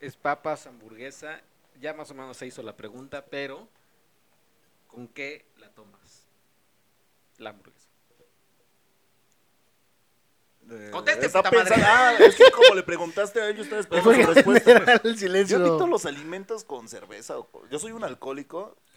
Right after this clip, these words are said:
Speaker 1: Pero
Speaker 2: pero
Speaker 1: en
Speaker 2: no
Speaker 1: Carl
Speaker 2: le digan a
Speaker 1: junior
Speaker 2: nadie
Speaker 1: no te
Speaker 2: porque soy
Speaker 1: venden
Speaker 2: anónimo,
Speaker 1: hamburguesa.
Speaker 2: ¿eh?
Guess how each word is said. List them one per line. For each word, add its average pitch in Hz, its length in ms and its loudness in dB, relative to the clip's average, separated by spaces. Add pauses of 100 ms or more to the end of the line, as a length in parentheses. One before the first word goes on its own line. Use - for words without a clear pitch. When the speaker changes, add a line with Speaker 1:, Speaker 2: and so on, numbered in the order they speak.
(100)
Speaker 1:
Pero 196 200 -4
Speaker 2:
pero 170 120 -2
Speaker 1:
en 170 60 -6
Speaker 2:
no 185 60 -2
Speaker 1:
Carl 196 100 4
Speaker 2:
le 240 60 2
digan 226 120 0
a 254 40 2
Speaker 1:
junior 311 160 4
Speaker 2:
nadie - 100 6
Speaker 1:
no - 20 6
te - 60 6
Speaker 2:
porque 160 120 4
soy 156 60 0 (140)
Speaker 1:
venden 170 120 2
Speaker 2:
anónimo, 175 260 -4
Speaker 1:
hamburguesa. 247 420 -6
Speaker 2:
¿eh? 320 60 -14